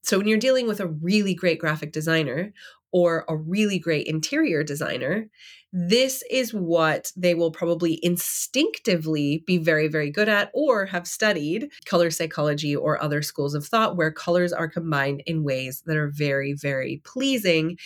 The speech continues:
and in many cases actually beneficial to our health and well-being.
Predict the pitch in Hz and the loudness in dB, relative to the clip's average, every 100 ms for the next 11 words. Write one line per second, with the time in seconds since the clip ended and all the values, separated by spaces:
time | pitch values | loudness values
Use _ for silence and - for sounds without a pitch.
0 | - - - - 226 220 233 226 214 208 | -16 -18 -4 2 2 2 -2 -2 0 -2
1 | 196 214 339 415 208 160 160 170 - 180 | 0 0 0 -2 -2 -2 0 -4 0 0
2 | 185 - 208 180 175 - 165 208 240 - | 0 -2 -2 -2 -2 0 2 2 0 -2
3 | 180 160 147 147 165 156 156 139 147 - | -2 0 -2 -2 0 0 -2 -4 -4 -6
4 | - 156 143 135 139 143 - - | -4 -2 0 -2 -2 -4 -6 -8